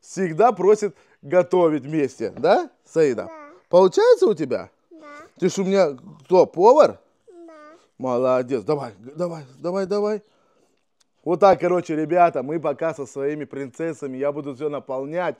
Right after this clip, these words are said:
Speaker 1: Вы, ребятки, не переключайтесь, все дальше покажем и расскажем.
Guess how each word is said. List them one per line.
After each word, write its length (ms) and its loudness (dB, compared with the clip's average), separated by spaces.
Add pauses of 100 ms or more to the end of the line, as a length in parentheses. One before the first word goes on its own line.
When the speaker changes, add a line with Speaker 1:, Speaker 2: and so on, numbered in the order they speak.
(340)
Speaker 1:
Вы, 180 -4
ребятки, 440 0
не 100 -4
переключайтесь, 880 -2
все 280 0
дальше 340 2
покажем 560 -2 (100)
и 100 -4
расскажем. 600 0